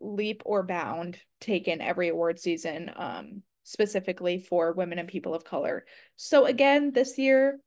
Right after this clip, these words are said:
Lily Gladstone is the first Native American act-, actress to ever be nominated for an Oscar. I just, I just love her. I just love her, and I'm rooting for her, and she's just amazing, and I'm so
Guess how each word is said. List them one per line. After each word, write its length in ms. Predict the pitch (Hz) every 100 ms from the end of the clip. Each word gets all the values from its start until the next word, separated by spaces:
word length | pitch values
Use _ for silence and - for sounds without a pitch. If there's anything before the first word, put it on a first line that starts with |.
| -
Lily 300 | 226 233 247
Gladstone 840 | 240 196 202 190 202 196 190 190 -
is 320 | 202 185 185
the 100 | 202
first 320 | 196 202 208
Native 180 | 214 196
American 380 | 196 196 190 190
act-, 340 | - 175 - _ -
actress 500 | 185 190 - 190 -
to 120 | -
ever 160 | 185
be 300 | 190 196 185 - _ -
nominated 720 | 190 185 175 170 175 190 190 _
for 260 | - 190 180
an 80 | 151
Oscar. 560 | 175 190 - 95 - _ _ _ -
I 280 | 262 320
just, 640 | 285 208 190 196 - - - _ _ 285
I 220 | 285 285
just 300 | 220 202 -
love 320 | 185 180 160 -
her. 300 | 175 190 196 -
I 140 | 254
just 200 | 262 285
love 240 | 285 285 285
her, 340 | 294 254 247 - -
and 120 | 262
I'm 160 | 269 262
rooting 300 | 277 285 277
for 160 | 285
her, 360 | 262 262 254 247
and 220 | - 254
she's 240 | 254 262 -
just 240 | 269 -
amazing, 460 | 240 220 220 220 208
and 80 |
I'm 140 | 208 196
so 480 | - 214 196 196